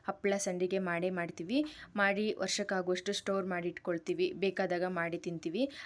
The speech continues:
ಆದ್ರೆ ಕೆಲವರು ಇದನ್ನ ಮಾಡೋದಕ್ಕೆ ಹೆಚ್ಚು ಕೆಲಸ, ನೆನೆಸ್ಬೇಕು,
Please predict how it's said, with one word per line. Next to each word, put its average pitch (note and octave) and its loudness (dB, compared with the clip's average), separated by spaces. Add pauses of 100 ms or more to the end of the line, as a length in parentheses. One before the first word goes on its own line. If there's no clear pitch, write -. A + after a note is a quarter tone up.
ಆದ್ರೆ B3+ 6
ಕೆಲವರು G#3+ 2
ಇದನ್ನ G3 -2
ಮಾಡೋದಕ್ಕೆ F#3+ -2
ಹೆಚ್ಚು F#3 -2
ಕೆಲಸ, F#3 0 (300)
ನೆನೆಸ್ಬೇಕು, F#3 -2